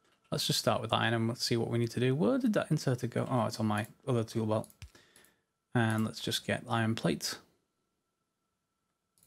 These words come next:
There we go. All right, so if iron's there,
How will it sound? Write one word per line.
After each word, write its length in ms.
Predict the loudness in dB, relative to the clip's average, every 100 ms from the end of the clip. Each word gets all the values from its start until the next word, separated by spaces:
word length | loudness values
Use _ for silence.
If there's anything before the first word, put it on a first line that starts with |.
| _ _ _ _ _ _ _ _ _ -8
There 100 | -4
we 80 | -2
go. 140 | -4 -8 _ _ _ _ -20 -20 -20 -20 -20 _ _
All 100 | 4
right, 180 | 6 4
so 100 | 0
if 100 | 2
iron's 400 | 2 4 4 4
there, 420 | 4 4 4 0